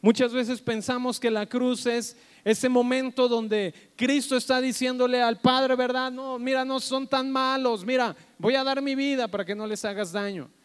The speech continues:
O vemos la imagen de la cruz como diciendo el Padre, ¿verdad? "Tengo que desquitarme con alguien porque no aguanto,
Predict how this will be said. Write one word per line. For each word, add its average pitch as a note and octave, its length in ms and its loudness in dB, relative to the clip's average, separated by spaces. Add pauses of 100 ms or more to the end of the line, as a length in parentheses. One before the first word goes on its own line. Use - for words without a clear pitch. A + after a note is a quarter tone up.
(760)
O E3+ 140 0
vemos B3 400 2
la B3 160 2
imagen B3 380 -2
de A#3+ 100 0
la A3 160 0
cruz C4+ 400 2
como A#3+ 240 0
diciendo B3 640 2
el A3+ 160 0
Padre, B3+ 380 0
¿verdad? B3 300 -4
"Tengo A#3 260 -8
que G#3+ 160 -14
desquitarme B3+ 840 -6
con B3+ 240 -10
alguien C4+ 380 -2
porque G3 240 -2
no E3 100 -6
aguanto, C#3+ 500 -6